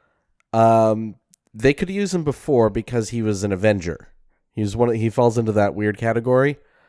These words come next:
and they almost did use him before. What we have here is our first sort of Marvel T V recasting.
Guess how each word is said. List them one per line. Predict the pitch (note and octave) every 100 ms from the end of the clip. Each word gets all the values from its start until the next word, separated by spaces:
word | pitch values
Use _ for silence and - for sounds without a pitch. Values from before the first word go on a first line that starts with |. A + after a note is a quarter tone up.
| _ _ _ _ _
and | A#2 A#2 A#2
they | B2 B2
almost | C3+ F3+ F3+ E3 - A2
did | B2+ G#2
use | F#2+ F2+ G2
him | F2
before. | F2 - F2+ D2+ - _ _ _ _ _ _
What | - B2
we | C#3
have | D#3 F3 D3+
here | D#3+ D#3
is | D#3+ A#2 G#2+
our | A2+ A2
first | - D#3+ E3 - - -
sort | - - D#3 D3 G2+
of | F2 E2+ - _
Marvel | G#2+ C3 A#2+ A#2+
T | - A#2
V | G2+ G2+
recasting. | F#2+ F2+ E2+ - - C2+ -